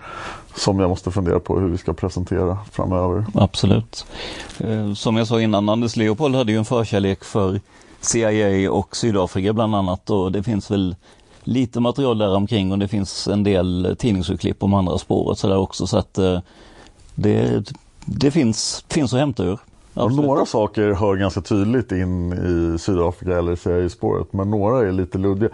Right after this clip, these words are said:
Speaker 1: Till exempel då Ivan von B, som ju dyker upp som Viktors kompis här,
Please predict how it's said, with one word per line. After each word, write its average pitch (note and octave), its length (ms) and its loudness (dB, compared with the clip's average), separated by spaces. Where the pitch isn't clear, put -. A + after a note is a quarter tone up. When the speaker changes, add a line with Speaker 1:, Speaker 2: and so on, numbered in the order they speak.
Speaker 1:
Till D3 320 2
exempel G2 540 0
då F2+ 280 2
Ivan G2 600 2
von G2+ 400 0
B, B2 300 2
som - 200 0
ju A2 80 4
dyker A2 400 2
upp F3 320 -2
som F#2 640 0
Viktors G#2+ 560 -2
kompis E3+ 680 -2
här, E2+ 320 2